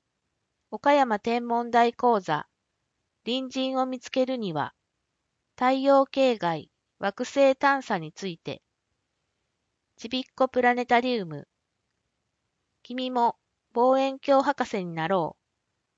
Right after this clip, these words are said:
百八十八センチアンド生命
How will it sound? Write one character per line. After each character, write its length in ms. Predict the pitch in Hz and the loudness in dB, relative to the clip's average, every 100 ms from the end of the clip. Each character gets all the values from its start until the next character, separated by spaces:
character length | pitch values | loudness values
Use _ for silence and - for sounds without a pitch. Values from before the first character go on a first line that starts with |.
| _ _ | _ _
百 240 | - 226 262 | -12 -4 -2
八 280 | 269 277 269 | 0 -2 -4
十 180 | 269 269 | -2 0
八 160 | 269 | 0
セ 280 | 269 - 269 | 0 -4 -6
ン 80 | 240 | -8
チ 300 | - 170 - - | -12 -12 -12 -8
ア 140 | 196 | -6
ン 100 | 202 | -4
ド 240 | 202 196 - | -2 -2 -4
生 320 | - 277 285 | -4 2 2
命 360 | 233 190 170 151 | 2 -2 -4 -8